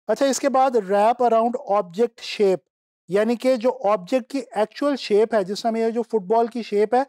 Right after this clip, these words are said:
इसके इर्द गिर्द जो टेक्स्ट है वो रैप हो जाएगा। जिस तरह से अगर मैं ये इस शेप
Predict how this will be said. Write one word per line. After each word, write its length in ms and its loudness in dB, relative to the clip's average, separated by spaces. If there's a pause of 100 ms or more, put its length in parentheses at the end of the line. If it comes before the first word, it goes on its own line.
(360)
इसके 300 0
इर्द 140 -2
गिर्द 160 0
जो 100 2
टेक्स्ट 380 0
है 60 4
वो 100 2
रैप 280 2
हो 80 2
जाएगा। 340 2 (420)
जिस 160 -2
तरह 100 0
से 120 2
अगर 200 2
मैं 100 2
ये 140 2 (100)
इस 300 -4
शेप 300 0